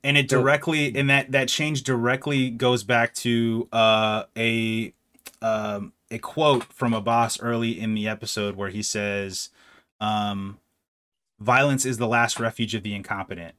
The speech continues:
Speaker 1: And I
Speaker 2: Yep.
Speaker 1: think that, uh, that ties all of that together. And it says that, um, now Salvor kind of understands what a boss meant when he said that. It's the last refuge of the
Speaker 2: Yeah.
Speaker 1: incompetent. It's the easy way out. It's, uh, and she sees that in Farah. So I think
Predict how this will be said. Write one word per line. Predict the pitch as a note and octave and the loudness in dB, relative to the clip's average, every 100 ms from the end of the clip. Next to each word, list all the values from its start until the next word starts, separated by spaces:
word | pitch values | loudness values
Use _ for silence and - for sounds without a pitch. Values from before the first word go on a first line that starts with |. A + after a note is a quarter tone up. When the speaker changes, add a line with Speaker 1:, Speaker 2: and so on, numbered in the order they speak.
| _ A#2 | _ -8
Speaker 1:
And | A2+ | -4
I | |
Speaker 2:
Yep. | A2 | -2
Speaker 1:
think | B2 A2+ - - _ _ _ _ | 0 0 -2 -16 _ _ _ _
that, | G#2+ B2 B2+ C3 A2+ | 0 4 4 4 2
uh, | B2+ A#2+ A#2 | 4 6 6
that | C3 C3+ - | 4 2 0
ties | - C3+ C#3 C3 | 2 4 4 4
all | A#2+ C3 | 2 4
of | C3 | 2
that | C3 | 0
together. | - G#2+ A#2 C3+ D#3+ E3 - | -2 0 0 0 -2 -6 -6
And | A#2 A#2 | -4 -2
it | A2+ | -2
says | B2+ A#2+ A#2 A2 | 0 0 0 0
that, | A#2 A2+ A#2 - | 0 0 -4 -4
um, | A#2 A2 A2 G#2 G#2 _ _ | 0 0 0 -2 -6 _ _
now | A#2 B2 B2+ C3 | -8 0 4 4
Salvor | - B2 A#2+ A#2+ | 4 4 4 0
kind | - B2 | 0 -2
of | A#2 | 0
understands | A#2+ A#2+ B2 A#2+ A#2 A2+ | 0 0 -2 -2 -2 -2
what | A2 | -4
a | |
boss | F#2+ G#2 - | -2 -4 -4
meant | A2 G#2 | -6 -8
when | G2+ | -8
he | G2 | -8
said | G#2 F#2 | -8 -8
that. | F#2 D#2+ | -10 -10
It's | F2 | -10
the | G2+ | -6
last | G#2 G#2 - | -2 -2 -2
refuge | G#2+ G#2 | -6 -8
of | G2+ | -8
the | |
Speaker 2:
Yeah. | G2+ F2 | -6 -6
Speaker 1:
incompetent. | E2+ G#2 A2 G#2 G#2 | -6 -6 -6 -8 -8
It's | - | -10
the | G2+ | -6
easy | A2+ A2 | -4 -4
way | G#2 G#2 | -4 -4
out. | G2+ G#2 G#2 - - - _ | -4 -4 -6 -10 -20 -20 _
It's, | G#2+ G#2+ - | -8 -6 -4
uh, | G#2+ G2+ G2+ G2 _ _ - | -4 -4 -6 -12 _ _ -10
and | A2+ A#2+ | -6 -2
she | B2+ | -2
sees | A#2 C#3 C3 | 0 0 0
that | B2 A2+ | 0 0
in | |
Farah. | G#2+ A2+ G#2+ F2+ D#2+ | -2 -2 -2 -2 -6
So | A#2 | -4
I | A2+ | -2
think | B2+ C#3 | -2 -4